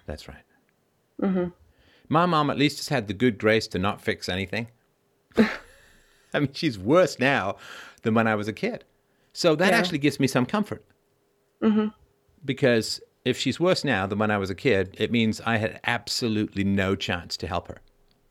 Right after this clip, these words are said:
Speaker 2: Yeah.
Speaker 1: But now that you're older, now she's like, "Oh, you know, I'm, I'm doing better. I'm impro-," it's like that.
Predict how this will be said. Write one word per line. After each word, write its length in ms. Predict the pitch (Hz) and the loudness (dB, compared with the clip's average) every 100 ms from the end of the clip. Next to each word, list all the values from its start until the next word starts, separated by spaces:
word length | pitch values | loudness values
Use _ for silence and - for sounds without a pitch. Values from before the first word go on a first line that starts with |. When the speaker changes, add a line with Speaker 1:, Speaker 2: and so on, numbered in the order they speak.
| _ _ _ _ | _ _ _ _
Speaker 2:
Yeah. 300 | 202 185 180 - _ _ _ _ _ _ _ _ _ _ | 0 0 -2 -10 _ _ _ _ _ _ _ _ _ _
Speaker 1:
But 140 | 135 131 | 0 2
now 640 | 131 175 180 104 113 127 _ _ - | 2 2 0 -2 -4 -10 _ _ -8
that 200 | 107 123 | -2 2
you're 200 | 135 165 | 2 4
older, 440 | 131 104 92 120 - _ _ _ _ _ _ _ | 2 2 -2 -8 -12 _ _ _ _ _ _ _
now 540 | 98 92 135 175 135 117 | -6 -4 -4 -6 -4 -6
she's 260 | - 120 | -6 -6
like, 260 | 120 113 - | -4 -4 -4
"Oh, 300 | - 262 285 | -4 -2 -2
you 100 | 254 | -2
know, 180 | 247 233 | 0 0
I'm, 220 | 233 226 226 | 0 0 -2
I'm 240 | 240 262 294 | -6 -6 -6
doing 240 | 240 233 | -2 2
better. 360 | 196 170 202 254 | 2 2 0 -2
I'm 120 | 214 | -4
impro-," 360 | 220 202 214 - | -4 -4 -6 -6
it's 100 | - | -6
like 200 | 151 - | -6 -6
that. 200 | 160 | -6